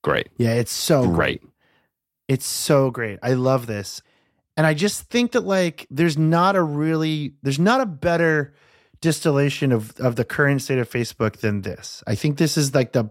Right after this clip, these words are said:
Speaker 2: the ultimate form of the, of the platform.
Speaker 1: <laughs> I just, the comments on these are so good.
Speaker 2: Read some, read some.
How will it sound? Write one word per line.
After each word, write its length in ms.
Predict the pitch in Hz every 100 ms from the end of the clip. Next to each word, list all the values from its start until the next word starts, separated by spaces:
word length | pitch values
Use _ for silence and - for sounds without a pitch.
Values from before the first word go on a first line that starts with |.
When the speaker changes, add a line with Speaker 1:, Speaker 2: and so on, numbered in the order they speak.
| -
Speaker 2:
the 100 | 131
ultimate 460 | 127 131 - 131 -
form 440 | - 123 117 110 -
of 220 | 120 101
the, 140 | 110
of 220 | 104 107 101
the 80 |
platform. 540 | 92 101 - - - -
Speaker 1:
<laughs> 40 | - - 92 110 - - _ _ _ - 170 233 190 127
I 80 | 117
just, 240 | - -
the 80 | -
comments 420 | - 120 117 104
on 100 | 90
these 220 | 82 80
are 100 | -
so 400 | - - 101 85
good. 340 | 78 78 78 - _ _ _ _ _ _ -
Speaker 2:
Read 200 | 156 185
some, 220 | - 92 90
read 160 | 117 120
some. 200 | 92